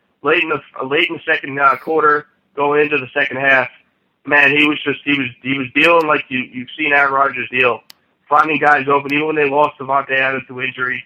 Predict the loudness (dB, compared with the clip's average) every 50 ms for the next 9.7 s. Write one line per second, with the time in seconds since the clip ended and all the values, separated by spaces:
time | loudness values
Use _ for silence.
0 | _ _ _ -20 _ _ _ _ _ -6 -2 2 2 4 4 4 4 2 2 0
1 | -2 -6 -4 -4 -4 -4 -2 -2 -2 0 4 4 4 4 2 -2 -8 -4 -2 -2
2 | -2 -2 -6 -8 -8 -6 -4 -4 -4 0 0 0 0 0 0 2 2 2 2 4
3 | 2 2 2 2 0 0 0 0 0 -2 -4 -6 _ _ _ -4 -2 2 2 2
4 | 0 0 -4 -8 -6 -6 -6 -4 -4 -4 -2 0 2 2 2 0 -4 -2 2 4
5 | 4 4 2 0 -8 -8 -14 -14 -12 -14 -14 -12 -10 -10 -10 -10 -10 -14 -14 -14
6 | -16 -14 -12 -6 -4 -4 -4 -4 -8 -12 -16 -18 -20 _ _ -20 _ _ _ _
7 | -2 2 2 4 4 4 2 0 -2 -2 0 0 2 2 0 -2 -2 0 0 0
8 | 0 0 0 0 0 0 -4 -8 -12 -4 2 4 4 4 4 2 -2 -4 -2 2
9 | 2 2 0 -2 -8 -12 -8 0 2 2 2 2 0 -6